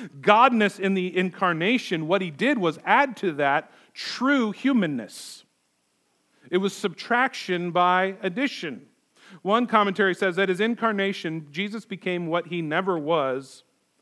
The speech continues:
yet never ceased to be what he eternally is. He's eternally God.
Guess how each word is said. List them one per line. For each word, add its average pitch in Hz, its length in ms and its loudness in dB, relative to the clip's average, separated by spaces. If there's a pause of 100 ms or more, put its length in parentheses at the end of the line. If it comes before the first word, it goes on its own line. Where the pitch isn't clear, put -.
(500)
yet 147 200 -2
never 165 240 -2
ceased - 440 -8
to 147 80 -10
be 127 220 -6
what 117 240 -8
he 135 320 -12
eternally 127 720 -8 (120)
is. 135 400 -8 (1120)
He's 170 140 -8
eternally 170 760 -2 (160)
God. 160 300 0